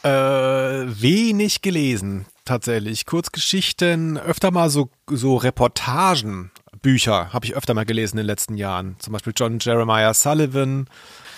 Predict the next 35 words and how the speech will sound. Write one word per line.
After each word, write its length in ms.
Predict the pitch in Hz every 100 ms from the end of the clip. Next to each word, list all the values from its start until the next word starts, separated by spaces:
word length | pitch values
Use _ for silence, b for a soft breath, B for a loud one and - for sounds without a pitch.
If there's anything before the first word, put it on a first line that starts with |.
| B B - 104
Das 260 | 120 - -
ist 220 | 139 120
von 100 | 147
der 80 | 117
Länge 220 | 127 175
her 100 | 160
das 140 | 135
Gleiche, 280 | - 117 165
aber 100 | 160
natürlich 220 | 135 143
was 120 | 127 -
ganz 160 | 95
anderes, 420 | 90 92 98 95
weil 80 | 107
es 80 | 101
ja 60 | 107
nicht 160 | 101
fiktional 500 | 123 - 117 110 104
ist. 80 | 104
Ich 120 | 127
frage 200 | - 156
mich 100 | 165
aber 120 | 135
genau 360 | 123 135 139 185
jetzt 440 | 127 117 214 -
gerade 300 | - 113 113
erst, 380 | 95 107 151 -
sag 160 | 175 -
mal, 120 | 151
in 320 | - 147 147
diesem 720 | 139 156 151 147 139 127 123
Nachtschicht, 760 | 117 127 - - - 131 107 -
diesem 180 | 113 117
Sammelband, 600 | 120 123 107 98 95 104
ja? 280 | 107 143